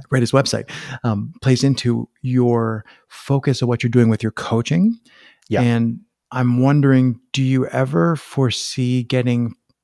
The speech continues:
Speaker 1: personally tired of asking the same question? And, and when, if you think that happens, are you gonna just be like, "No, I'm gonna stick with it and see what happens if I go beyond the hard part of me, like,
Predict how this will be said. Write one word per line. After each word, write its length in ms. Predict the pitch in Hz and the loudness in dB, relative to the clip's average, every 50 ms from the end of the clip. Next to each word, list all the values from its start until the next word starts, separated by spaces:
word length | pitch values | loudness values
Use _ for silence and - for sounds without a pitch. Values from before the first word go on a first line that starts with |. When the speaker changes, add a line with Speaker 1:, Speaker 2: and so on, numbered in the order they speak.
| _ - | _ -16
Speaker 1:
personally 640 | - - - 139 165 170 - - 165 131 139 131 | -10 -4 0 2 2 2 2 2 2 4 2 2
tired 440 | 123 - - - 123 123 123 123 117 113 | 0 -2 -2 0 2 2 4 4 2 2
of 80 | 113 | 0
asking 540 | - - 117 117 131 139 - - 147 143 135 | -2 -2 -2 0 0 -2 -2 0 0 2 2
the 100 | 131 127 | 2 2
same 280 | - - 120 117 117 113 | 0 0 0 0 0 -2
question? 800 | - - - 127 127 113 110 - - - 117 110 107 107 110 - - - - - - - - _ _ _ _ _ | -4 -6 -2 0 0 0 -2 -4 -4 -4 -2 -2 -2 -2 -4 -6 -12 -20 -20 -20 -20 -20 -20 _ _ _ _ _
And, 360 | - 135 117 113 117 117 113 - - _ - | -2 2 4 4 4 4 2 -2 -8 _ 0
and 180 | 127 120 113 | 2 4 4
when, 340 | 113 120 123 135 135 131 - - | 6 6 6 6 4 2 0 0
if 200 | - 147 147 - 123 | 0 0 0 2 -2
you 40 | 117 | -2
think 140 | - 120 - | -2 -2 -2
that 100 | 110 98 | -2 -4
happens, 440 | - - 123 120 - 117 110 107 107 - - | -2 -2 -2 0 0 0 -2 -2 -4 -8 -6
are 80 | - 117 | -2 0
you 120 | 117 117 | 0 2
gonna 140 | 117 123 117 | 2 2 2
just 160 | 117 113 - | 0 0 -2
be 80 | - 123 | -2 -2
like, 180 | 110 110 - - | -2 -2 -4 -6
"No, 160 | 107 107 104 | -4 -4 -2
I'm 80 | 104 | -2
gonna 140 | 107 110 104 | -4 -4 -6
stick 220 | 107 - - 123 - | -6 -4 -4 -4 -2
with 160 | - 110 113 120 | -2 -2 0 0
it 40 | |
and 120 | 120 113 101 | 0 -2 -2
see 120 | - 127 | -2 -4
what 80 | 123 101 | -2 -2
happens 260 | 104 117 - 120 104 | -2 -2 -2 0 0
if 140 | 120 110 - | 0 -2 -2
I 80 | 107 110 | -4 -4
go 300 | 110 110 - 113 110 113 | -4 -4 -2 -2 -2 0
beyond 640 | 113 117 110 107 98 98 104 104 110 117 117 113 | -2 -2 -2 -2 -2 -4 -2 0 2 2 2 2
the 120 | 104 117 95 | 0 -2 -2
hard 240 | 92 104 113 110 | -2 -2 -4 -4
part 300 | - - 120 127 135 - - | -4 -2 0 0 0 0 -2
of 140 | 110 107 107 | -2 -2 0
me, 340 | 110 107 110 110 107 113 | 0 2 2 2 2 2
like, 220 | 110 101 98 101 | 0 0 -2 -2